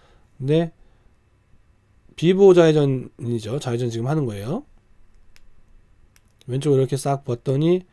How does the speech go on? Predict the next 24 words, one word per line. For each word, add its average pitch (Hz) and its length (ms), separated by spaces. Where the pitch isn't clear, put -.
아, 135 220
여기서 151 220
오토바이가 175 480
지금 147 180
튀어나오네요. 135 880
예. 107 300
저게 156 300
제일 139 200
위험한 135 280
상황이었겠네요. 120 760
그죠? 104 240
그 165 300
비보호 208 420
좌회전이기 143 480
때문에 135 500
직진 214 400
신호가 190 280
지금 151 140
나고 123 260
있는 156 180
중인데 123 520
그 127 80
차들이 202 400
커가지고 131 800